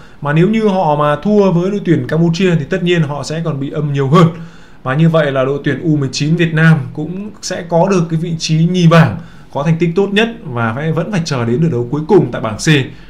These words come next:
nơi mà có những Thái Lan và Malaysia. Tất nhiên là có quá nhiều những cái giả thuyết, tất nhiên là có quá nhiều những cánh cửa hẹp mà chúng tôi có thể gửi đến và phân tích tới quý vị và các bạn, nhưng nói thật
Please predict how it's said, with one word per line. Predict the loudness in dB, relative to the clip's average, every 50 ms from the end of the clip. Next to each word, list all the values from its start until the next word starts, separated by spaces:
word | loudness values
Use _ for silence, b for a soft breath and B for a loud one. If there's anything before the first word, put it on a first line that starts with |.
| B B 2
nơi | 4 6 6 6 4 B B B B B B
mà | -10 -10 -8 -4 -2
có | -2 -2 0 -2
những | -4 -4 -4 -6
Thái | -6 -4 0 0
Lan | 2 2 0 -2 -4
và | -4 -4
Malaysia. | -4 -2 -2 -2 -2 -2 -2 0 -2 -2 -4 -8 b b b b b b b b -6
Tất | -2 0 2
nhiên | 4 4 4
là | 4 4
có | 4 0 2 4
quá | 4 4 4
nhiều | 4 4 4 4 4 4
những | 2 0 -2
cái | 0
giả | 0 0 0 0 0
thuyết, | 2 2 2 2 0 -2 -4
tất | -6 -6 -6 -10 -20 -20 -20 -8 -2
nhiên | 0 2 2 2
là | 2 2
có | 0 -2 0
quá | 2 2 2 2
nhiều | 2 4 4 6 6 4 2 0 B B B B B B
những | -8 -8 -6
cánh | -4 -4 -4 -4 0
cửa | 2 2 2 2
hẹp | 2 0 0 0 -2 -6
mà | -6
chúng | -4 -4 -2 0
tôi | 0 0
có | 0 -2 -2
thể | -2 -2 -2
gửi | 0 0 0 2 2
đến | 4 2 2 2 0 -2 -4
và | -4 -2 -2 0 -2 -2 -4 -6 -8 B B B B -4
phân | -2 -2 -2 -2
tích | -2 -4 -4 -6 -12 -10 -6 -4
tới | -2 -2 -2 -2
quý | -4 -4
vị | -4 -4 -4 -6 -8 -8 -8
và | -6 -2
các | -2
bạn, | 0 -2 -2 -4 -6 -6
nhưng | -4 -4
nói | -4 -4 2 4
thật | 6